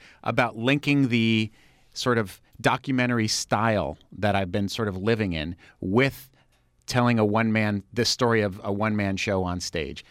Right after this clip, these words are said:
And that was a fascinating thing for me. That was about digging into how to tell a story that both puts you in the head of a storyteller, which I think I do with Reich as well as with Josh, but it's also about the documentary style, this style of sort of a verite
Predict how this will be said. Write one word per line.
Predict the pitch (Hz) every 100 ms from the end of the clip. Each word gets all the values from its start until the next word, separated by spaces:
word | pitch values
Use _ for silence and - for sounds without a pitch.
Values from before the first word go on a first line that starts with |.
| -
And | 98 110 110
that | 131 151
was | 120 110
a | 107
fascinating | - 98 98 98 92 85 87
thing | - 90
for | - 85
me. | 80
That | 117 139
was | 135
about | 123 120 101
digging | 123 120 117
into | 113 107 113 104 101 - - -
how | - 120
to | 131
tell | 127 - 113 107 110 107 - _ _
a | -
story | - - 120 113
that | 104
both | 95 113 -
puts | 127 -
you | 131
in | 113
the | 104
head | 95 123 175 -
of | 113
a | 113
storyteller, | - 127 147 165 180 170
which | 127
I | 117
think | - 127
I | 120
do | 110 113 113
with | 107 -
Reich | 104 120 147
as | 110 104
well | 107 107
as | 98
with | 104 101
Josh, | - 110 170 - - - -
but | 117
it's | 117 143
also | 175 - 185
about | 127 120 113 117 _ _ _ _
the | 117
documentary | 101 120 - 123 120 117 110 107 104 _ _
style, | - - - 190 208 90 67 95
this | 104 -
style | - 139 139 135
of | 120
sort | - 135
of | 117
a | 110
verite | 107 117 120